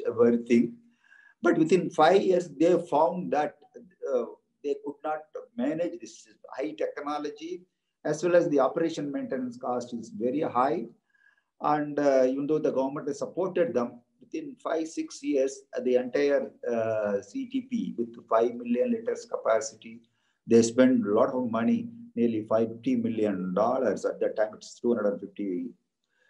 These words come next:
uh, crore of rupees, but high value. But unfortunately, that is closed down. That is the lesson we learned, that we, uh, that is what we also warned our Tamil Nadu people, but they were forced to implement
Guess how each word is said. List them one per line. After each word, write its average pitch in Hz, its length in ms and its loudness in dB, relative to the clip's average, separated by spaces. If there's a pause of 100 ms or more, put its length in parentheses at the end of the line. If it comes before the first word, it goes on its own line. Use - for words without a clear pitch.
(240)
uh, 98 80 -2 (100)
crore 123 340 10
of 107 160 4
rupees, 113 480 2 (380)
but 104 160 -4
high 123 360 2 (180)
value. 120 340 2
But 117 200 0 (480)
unfortunately, 143 1120 0
that 113 140 -2
is - 120 -16
closed 123 340 0
down. 98 280 -2
That 117 120 -2
is 135 100 -2
the 123 100 2
lesson 123 400 2
we 127 140 -2
learned, 151 360 -2
that 151 140 -2 (140)
we, 151 220 -6
uh, 143 140 -4
that 147 140 -2
is - 120 -10
what 165 280 2
we 151 160 0
also 143 460 0
warned 175 420 -6
our 123 260 -2 (580)
Tamil 139 200 2
Nadu 151 340 0
people, 151 320 0
but 170 220 0
they 175 100 4
were 165 140 4
forced 175 480 -2
to 156 60 -4
implement 139 540 -10